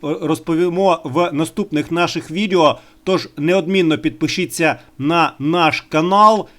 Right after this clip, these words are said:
і поширте цю інформацію знайомим. Власне, з першого грудня громадяни віком до семидесяти років, стаж яких, е, більше тридцяти п'яти років,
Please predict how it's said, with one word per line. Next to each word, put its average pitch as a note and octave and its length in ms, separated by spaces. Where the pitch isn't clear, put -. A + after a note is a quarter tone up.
і G3+ 100
поширте F3+ 480
цю F3 140
інформацію D3 760
знайомим. B2+ 760
Власне, G3 400
з - 80
першого F#3+ 460
грудня G3+ 520
громадяни D#3+ 720
віком D#3 520
до E3+ 240
семидесяти D#3+ 720
років, D#3+ 420
стаж F3 380
яких, E3 640
е, C3+ 200
більше D#3 420
тридцяти D3+ 420
п'яти D3 460
років, G#3 580